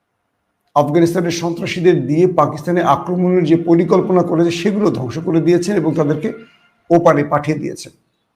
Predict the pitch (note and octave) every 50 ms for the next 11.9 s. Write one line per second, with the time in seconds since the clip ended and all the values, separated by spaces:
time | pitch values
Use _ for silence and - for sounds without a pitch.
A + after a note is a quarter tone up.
0 | _ _ _ _ _ _ _ _ - E3+ D#3 C#3+ D#3 D#3+ D#3+ D#3+ - D#3+ D#3 D#3+
1 | D#3+ F#3+ F#3+ F#3+ F#3+ F#3+ G3 G3 G3 G3 G3+ G#3 G#3+ - - - F#3+ F#3+ G3 F#3+
2 | F3+ F3+ - - D#3+ D#3+ - - E3 E3 F#3 - - - - - _ _ _ _
3 | _ _ _ _ - C#3 F3+ F#3+ G3 - F#3+ E3 D#3+ E3+ E3 D#3+ E3 E3 - -
4 | - - A#3 A#3 A3+ G3 D#3 - - - - - _ _ _ _ _ _ _ -
5 | - _ _ _ _ - B2+ G2+ E3+ F#3 F#3+ G#3+ G3+ F#3 A3+ G#3+ F3 E3 - -
6 | - - - - - - _ _ _ _ _ _ _ _ - E3 F3+ F3+ F3+ D3+
7 | C#3 G3+ - - E3+ E3 E3 D#3 D#3+ D#3+ E3 D3+ - D3+ D#3+ D#3 E3 E3 - -
8 | G#2 G#2 A#2 - - - - - _ _ _ _ _ _ _ _ _ - C#3+ A#2+
9 | G#2+ B2+ - E3 D3+ D3 D3+ D#3 - - - A#3 - - - - _ _ _ _
10 | _ _ _ _ - D#3 B2 A2 C3+ A3 A3 F3+ D#3 G#3+ G#3+ A#3+ A3+ A3+ A#3 A#3+
11 | - F#3+ E3 E3 F#3 F#3 F#3 G3 F#3 F3+ - G#3+ G#3 F#3 D#3+ - - -